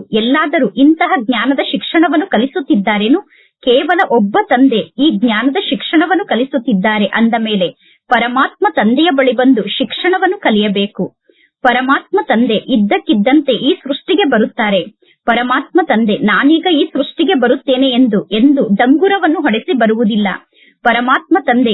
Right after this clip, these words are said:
ಇದ್ದಕ್ಕಿದ್ದಂತೆ ಅನಾಯಾಸವಾಗಿ ಬ್ರಹ್ಮನ ತನುವಿನಲ್ಲಿ ಬಂದು ಪ್ರವೇಶವನ್ನು ಮಾಡುತ್ತಾರೆ. ಎಲ್ಲಿಯವರೆಗೂ ಪರಮಾತ್ಮ ತಂದೆ ಬ್ರಹ್ಮನ ತನುವನ್ನು ಆಧಾರವಾಗಿ ತೆಗೆದುಕೊಂಡು ಬ್ರಹ್ಮನ ಮುಖವನ್ನು ಉಪಯೋಗ ಮಾಡುವುದಿಲ್ಲವೋ ಅಲ್ಲಿಯವರೆಗೂ ಪರಮಾತ್ಮ ತಂದೆ ಕೂಡ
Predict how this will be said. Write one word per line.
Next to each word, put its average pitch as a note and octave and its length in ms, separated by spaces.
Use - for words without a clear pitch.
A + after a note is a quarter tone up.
ಇದ್ದಕ್ಕಿದ್ದಂತೆ B3 800
ಅನಾಯಾಸವಾಗಿ C4+ 960
ಬ್ರಹ್ಮನ C4 520
ತನುವಿನಲ್ಲಿ C4+ 480
ಬಂದು C4+ 300
ಪ್ರವೇಶವನ್ನು E4+ 720
ಮಾಡುತ್ತಾರೆ. G#3+ 580
ಎಲ್ಲಿಯವರೆಗೂ B3+ 680
ಪರಮಾತ್ಮ A#3 600
ತಂದೆ G#3 280
ಬ್ರಹ್ಮನ C4+ 440
ತನುವನ್ನು B3 480
ಆಧಾರವಾಗಿ C4+ 640
ತೆಗೆದುಕೊಂಡು A#3 640
ಬ್ರಹ್ಮನ C4 540
ಮುಖವನ್ನು D#4 500
ಉಪಯೋಗ D4+ 440
ಮಾಡುವುದಿಲ್ಲವೋ A3+ 720
ಅಲ್ಲಿಯವರೆಗೂ B3+ 720
ಪರಮಾತ್ಮ A3+ 600
ತಂದೆ A#3 260
ಕೂಡ A#3 240